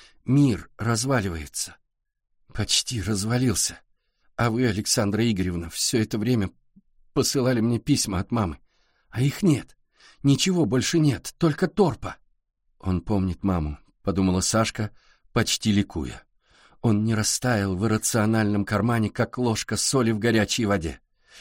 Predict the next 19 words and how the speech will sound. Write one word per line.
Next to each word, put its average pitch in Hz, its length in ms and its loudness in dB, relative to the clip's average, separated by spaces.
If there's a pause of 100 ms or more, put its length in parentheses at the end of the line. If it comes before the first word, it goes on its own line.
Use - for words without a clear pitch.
(160)
Не 127 180 4
вывернулся 110 680 0
наизнанку, 113 680 0 (380)
не 135 120 6
провалился 135 600 2
в 120 60 -2
безвременье. 113 840 0 (340)
Он 131 100 4
даже 135 220 2
снова 160 360 2
может 143 320 2
говорить». 156 580 -2 (500)
Какое 110 540 -4
счастье, - 640 -2
что - 220 -4
Сашка - 560 0 (340)
смогла 120 460 4
вернуть 104 460 0
его. - 200 -16